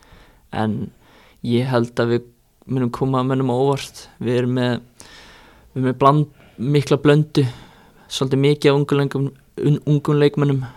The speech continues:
en ekki með svona alvöru, alvöru reynslubolta, en við erum samt með mikla reynslu. Ehm, og já, ég held bara við verðum góðir ef að, ef að við fáum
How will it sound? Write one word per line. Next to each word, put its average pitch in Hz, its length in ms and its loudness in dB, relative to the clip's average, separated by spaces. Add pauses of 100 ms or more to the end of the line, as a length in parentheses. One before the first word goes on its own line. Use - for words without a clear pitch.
(120)
en 123 340 0 (360)
ekki 123 340 -6
með 127 320 -2
svona 131 340 -4
alvöru, 135 400 -2
alvöru 151 380 0
reynslubolta, 147 680 -8
en - 80 -10
við 113 40 -4
erum - 140 -6
samt 131 160 -8
með 139 260 -4 (140)
mikla 139 320 -6
reynslu. 147 400 -6 (1300)
Ehm, 104 720 -2 (1000)
og 117 120 -6
já, 101 200 -4 (120)
ég 120 180 -6
held 135 280 -6
bara 87 240 -4 (1300)
við 120 160 0
verðum 120 220 2
góðir 117 360 2
ef 107 160 0
að, 107 160 -4 (220)
ef 101 340 -2
að 92 320 -2
við - 100 -12
fáum 117 280 -2